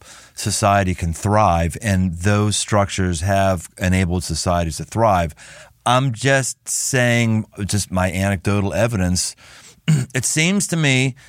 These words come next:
the higher you rise in wealth in America, the higher unlikelihood that you are a Christian.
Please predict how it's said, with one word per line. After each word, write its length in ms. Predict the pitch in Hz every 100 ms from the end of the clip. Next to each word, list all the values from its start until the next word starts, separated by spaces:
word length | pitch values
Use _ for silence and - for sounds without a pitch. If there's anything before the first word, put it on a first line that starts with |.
| - - -
the 140 | 104
higher 360 | 101 120 139 139
you 220 | 117 113
rise 580 | 107 110 113 110 110 95
in 280 | 98 95 90
wealth 520 | 117 101 98 - -
in 180 | - 98
America, 720 | 92 98 131 135 117 104 92 90
the 180 | 85 101
higher 480 | 80 117 123 131 127
unlikelihood 1600 | 101 107 104 101 107 123 135 - 104 101 104 - - 101 95 101
that 160 | 98 95
you 260 | 104 101 98
are 180 | 95
a 60 | 92
Christian. 540 | - 143 - 95 64